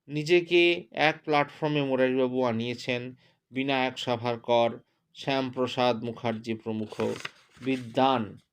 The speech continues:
যশস্বী, নির্দিষ্ট লক্ষ্যে নিবেদিত প্রাণ, স-, প্রবল ব্যক্তিত্বের অধিকারী কিছু মানুষের আদর্শের সঙ্গে। যদিও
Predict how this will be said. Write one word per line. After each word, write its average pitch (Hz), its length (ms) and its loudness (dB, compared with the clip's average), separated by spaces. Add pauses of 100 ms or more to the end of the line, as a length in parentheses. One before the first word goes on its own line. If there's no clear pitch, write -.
(260)
যশস্বী, 127 760 -4 (460)
নির্দিষ্ট 160 520 -4
লক্ষ্যে 147 520 0
নিবেদিত 139 580 -2
প্রাণ, 120 560 0 (360)
স-, 139 320 -2 (120)
প্রবল 147 360 0
ব্যক্তিত্বের 147 600 -2
অধিকারী 143 420 -4
কিছু 127 540 -8 (400)
মানুষের 165 600 0
আদর্শের 127 560 -2
সঙ্গে। 104 460 -8
যদিও 143 680 2